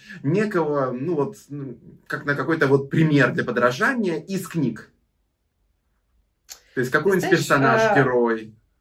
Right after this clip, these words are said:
Speaker 1: Может быть,
Speaker 2: есть
Speaker 1: несколько
Speaker 2: абсолютно
Speaker 1: героев?
Speaker 2: такой герой. Э, но это скорее, наверное, отсылка к моему формированию, э, в детстве, потому что, э, очень долго вот такой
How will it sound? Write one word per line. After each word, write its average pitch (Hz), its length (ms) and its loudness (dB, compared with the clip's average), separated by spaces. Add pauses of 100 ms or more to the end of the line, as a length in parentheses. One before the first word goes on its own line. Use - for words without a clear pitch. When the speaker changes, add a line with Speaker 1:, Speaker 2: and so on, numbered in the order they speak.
(680)
Speaker 1:
Может 185 200 -4
быть, 156 120 0
Speaker 2:
есть 151 60 4
Speaker 1:
несколько 143 280 4
Speaker 2:
абсолютно 127 180 -4
Speaker 1:
героев? 113 360 0
Speaker 2:
такой 180 300 -8
герой. 262 400 -2 (800)
Э, 202 280 0
но 208 140 -2
это 277 220 -2
скорее, 233 360 -2
наверное, 214 600 -4
отсылка 226 420 -8
к - 100 -20
моему 196 300 -4
формированию, 196 960 -4 (100)
э, 180 300 -6
в 190 80 -14
детстве, 269 340 -4
потому 196 300 -8
что, 208 180 -10
э, 190 880 -4
очень 220 340 -6
долго 196 680 -4
вот 185 180 -14
такой 185 540 -8